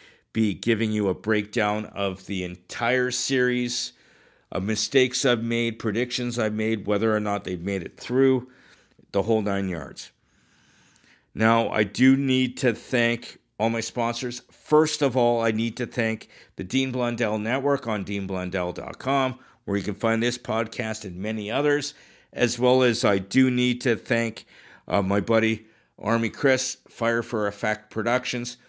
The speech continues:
who I like to call Fire at Will Productions, for helping me get this, uh, podcast all set up. And I do also have another sponsor. It is the Locker Room merch, where you can find this shirt that I'm wearing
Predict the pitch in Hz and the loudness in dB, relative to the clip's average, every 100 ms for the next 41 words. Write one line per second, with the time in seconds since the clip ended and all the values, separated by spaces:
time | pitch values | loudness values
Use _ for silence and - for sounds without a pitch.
0 | _ _ 98 95 101 101 98 92 104 92 | _ _ -2 0 0 -2 -4 -8 -4 -4
1 | - - 95 87 71 117 156 156 151 143 | -4 -2 0 -2 -2 0 0 2 2 2
2 | 143 147 139 - - _ - - _ 110 | 0 -4 -4 -8 -10 _ -20 -20 _ 0
3 | 101 110 117 110 101 - 110 98 92 - | 2 0 0 -4 -4 -2 -2 -2 -6 -4
4 | 92 82 - 98 101 107 104 101 101 - | -4 -4 -8 -8 -4 -4 -4 -4 -6 -4
5 | 110 98 - - 160 160 - _ _ _ | -2 -4 -6 0 0 0 -12 _ _ _
6 | _ _ - 123 117 - 127 151 156 143 | _ _ 0 2 2 0 8 10 10 4
7 | - 131 156 - 147 127 - - - 131 | -2 0 2 4 4 4 -2 -12 -4 -2
8 | 139 156 220 240 - 143 123 120 123 127 | -2 -2 -2 -4 -4 -4 -4 -2 -4 -4
9 | - - _ _ - 135 147 - - 135 | -8 -20 _ _ 2 6 6 4 2 2
10 | 135 135 - _ _ _ 117 117 98 98 | 2 -2 -10 _ _ _ 2 2 0 0
11 | 107 117 - 120 110 113 113 104 107 104 | 4 4 2 -4 -2 0 0 0 -2 -2
12 | - - - 104 110 123 110 127 127 127 | -6 -12 -4 0 0 0 -4 -2 -2 0
13 | 165 170 - 165 170 170 139 143 139 139 | 0 0 -2 -2 -4 -4 -4 -2 -2 0
14 | 175 147 107 | 0 0 -2